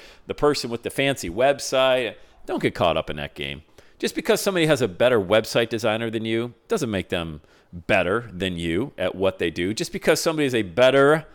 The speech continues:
photographer and they've got Instagram photos with a nice caption and thirty hashtags, that doesn't make them more qualified to do what it is that you do.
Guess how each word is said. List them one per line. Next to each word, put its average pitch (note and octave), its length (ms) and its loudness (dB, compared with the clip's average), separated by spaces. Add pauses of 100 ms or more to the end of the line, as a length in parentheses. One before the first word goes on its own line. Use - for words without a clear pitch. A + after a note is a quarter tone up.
(320)
photographer C3 960 2 (360)
and B2 100 0
they've A#2 120 0
got A#2 220 4
Instagram C#3+ 680 0
photos C#3+ 640 6
with A#2+ 120 2
a A2 40 0
nice A#2 200 -2
caption C#3+ 680 0
and G2+ 160 -4
thirty A#2+ 340 2
hashtags, D3 840 2 (420)
that B3 100 -8
doesn't F4 280 -6
make E2+ 240 -6
them E2+ 160 -6
more E2+ 180 -4
qualified D#2 760 0 (440)
to A#2 100 0
do F#2+ 540 0
what G2+ 240 0
it F#2+ 100 -2
is G2+ 160 0
that - 140 -8
you G#2 160 -2
do. C3 340 -2